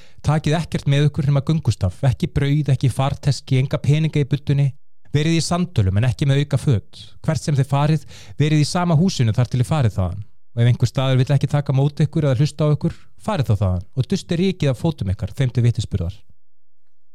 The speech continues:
Lærisveinarnir fóru út og fluttu fólki iðrunar boðskapinn. Þeir ráku út marga illa anda og smurðu veikt fólk með olíu og læknuðu þau. Heródes kóngur heyrði um allt þetta því nafn Jesú var orðið vel þekkt. Sumt fólk sagði:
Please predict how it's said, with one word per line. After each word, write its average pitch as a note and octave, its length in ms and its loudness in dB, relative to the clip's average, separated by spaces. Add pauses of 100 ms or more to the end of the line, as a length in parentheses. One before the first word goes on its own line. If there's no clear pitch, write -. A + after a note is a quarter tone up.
(140)
Lærisveinarnir G#2+ 520 2
fóru A#2+ 260 4
út - 100 -2
og A2+ 80 -4
fluttu B2+ 320 2
fólki G#2 320 -2
iðrunar A2+ 480 2
boðskapinn. F2+ 540 -2 (180)
Þeir A2+ 160 2
ráku A2+ 240 0
út - 160 -2
marga C#3 320 -2
illa B2+ 240 0
anda A#2+ 240 -2
og F#2 80 2
smurðu B2+ 320 0
veikt C3+ 240 -2
fólk - 240 -4
með A#2 160 2
olíu G#2+ 400 2
og A2+ 160 2
læknuðu A2 380 2
þau. G2 140 0 (920)
Heródes D#3 400 0
kóngur D3+ 400 0
heyrði C#3+ 320 2
um A#2+ 80 2
allt A2+ 160 -4
þetta C3 240 0
því C3+ 160 0
nafn C#3 240 0
Jesú C#3 300 2
var A#2 100 2
orðið A#2 240 4
vel C3+ 160 0
þekkt. - 540 -6 (260)
Sumt - 320 -2
fólk D3 160 -2
sagði: C3+ 300 2